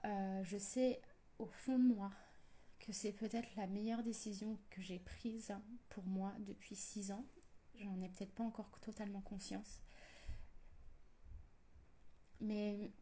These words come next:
voilà, j'ai sauté dans le vide, hein, et, euh, j'ai pris mon billet d'avion. Je sais pas exactement, j'ai pas de plan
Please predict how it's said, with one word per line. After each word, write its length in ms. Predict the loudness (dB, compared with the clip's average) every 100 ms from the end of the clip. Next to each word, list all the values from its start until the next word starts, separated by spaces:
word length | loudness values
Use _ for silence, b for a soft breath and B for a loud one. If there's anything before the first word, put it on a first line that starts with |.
| -16 -18 -20 -16 -16 -14 -16 -14 -16 -6 0
voilà, 200 | 4 4
j'ai 160 | 2
sauté 300 | 0 0 2
dans 120 | 2
le 80 | 2
vide, 220 | 2 0
hein, 140 | 0 -2 -10 -6
et, 200 | -2 0
euh, 240 | 0 -2
j'ai 120 | -2
pris 200 | -4 4
mon 120 | 4 6
billet 240 | 2 2
d'avion. 380 | 2 0 -4 -6 -8 -16 -16 -16 -16 -18 -12 -8
Je 260 | -4 -2
sais 240 | -2 2 0
pas 260 | 2 -2 -2 -4
exactement, 760 | -4 -4 -4 -4 -2 -2 -2 -6 -16 -18 -18 -18 -8
j'ai 200 | -4 -2
pas 220 | 4 4
de 100 | 4
plan 460 | 0 -4 0 0